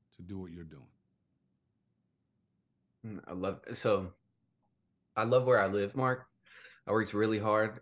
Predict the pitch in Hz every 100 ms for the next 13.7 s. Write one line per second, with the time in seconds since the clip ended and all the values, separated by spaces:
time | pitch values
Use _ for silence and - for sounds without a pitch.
0 | 104 101 95 90 92 _ - 113 - 117
1 | 110 95 - 107 101 95 90 78 82 -
2 | - - _ _ _ - 92 78 - _
3 | _ _ - _ _ - 104 92 87 -
4 | _ - 101 95 104 107 92 92 101 107
5 | 101 92 98 95 90 104 101 101 95 87
6 | - _ _ _ _ _ _ _ _ -
7 | _ _ _ - 104 90 147 - 120 143
8 | 123 98 113 - - 139 107 95 117 123
9 | 110 110 80 82 - - 113 117 127 135
10 | 131 107 98 113 107 101 98 101 101 98
11 | 92 85 - 104 95 78 87 92 95 82
12 | 80 - - - 87 80 107 95 76 85
13 | 110 92 82 87 82 - 71